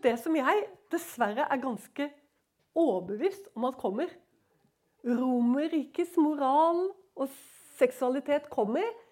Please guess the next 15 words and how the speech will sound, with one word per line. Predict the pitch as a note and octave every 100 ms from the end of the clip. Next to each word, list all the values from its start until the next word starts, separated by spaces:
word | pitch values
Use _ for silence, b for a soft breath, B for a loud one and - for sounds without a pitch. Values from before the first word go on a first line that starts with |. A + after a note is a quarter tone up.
| B B
bare | A3 B3
at | B3+ - _ -
i | A3+
en | B3 C4 C4 C#4
my-, | A3+ - -
dette | B3+ -
er | B3
meg. | E3 F#3+ -
Du | G#3+
bør | F#3+
ikke, | G3 A#3 A3 - - -
dette | G#3 G#3
er | A3+
ikke | G#3 G#3 - _ _ _ _ _ _ -
sånn | A#3 G#3+